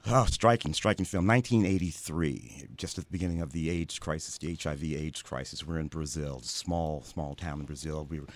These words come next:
we were with this, uh, young gay man played by Johnny. He's a biologist, and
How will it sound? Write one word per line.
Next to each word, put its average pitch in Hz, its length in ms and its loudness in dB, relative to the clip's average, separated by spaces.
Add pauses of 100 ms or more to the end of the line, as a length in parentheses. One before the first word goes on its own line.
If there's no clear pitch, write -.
(120)
we 78 80 -6
were 71 60 -6
with - 120 -8
this, - 180 -8 (440)
uh, 71 180 -4
young 85 280 -2
gay 82 200 -2
man 80 320 -2
played 78 260 -6
by 76 140 -4
Johnny. 78 300 -4
He's 120 200 0
a 123 60 4
biologist, 90 840 -4
and 69 200 -10